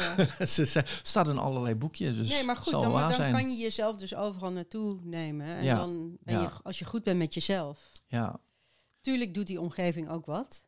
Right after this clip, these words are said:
Speaker 2: Ja, dat, dat maakt het soms makkelijker om in een bepaalde, ja, staat van bewustzijn te komen. Als jij heerlijk op een, op een prachtige omgeving zit, dan is het makkelijker om, eh, eh, goed in je vel te zitten, zeg maar. Maar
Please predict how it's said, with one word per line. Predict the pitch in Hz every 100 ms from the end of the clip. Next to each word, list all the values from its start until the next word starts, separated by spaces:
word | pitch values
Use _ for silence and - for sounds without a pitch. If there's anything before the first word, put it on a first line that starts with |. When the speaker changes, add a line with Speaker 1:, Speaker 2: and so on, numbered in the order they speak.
| _
Speaker 2:
Ja, | - 120 101 - _ _ _
dat, | - 139 135 -
dat | 160
maakt | 165 160 156
het | 135
soms | 135 120
makkelijker | 120 - - 120 107
om | 110
in |
een | 110
bepaalde, | 107 98 110 107 101 104 104 101 98
ja, | 208 233 151
staat | - 107 104
van | - 104
bewustzijn | 104 104 - 101
te | -
komen. | 107 107 -
Als | -
jij | 110 110 101 - _ _
heerlijk | - 113 123 117 107
op | 110
een, | 107 -
op | 101 -
een | - - -
prachtige | 131 135 - 110
omgeving | 104 98 104 104 104
zit, | 98 101 98 _ _ _
dan | - 170
is | 151
het | 131
makkelijker | 123 120 120 123
om, | 110 110
eh, | - - - - - - -
eh, |
goed | - - 113
in | 104
je | 92
vel | 95 104 107
te | 104
zitten, | 113 113 117
zeg | 117 113
maar. | - 151 - _ _ _
Maar | - 127 123 123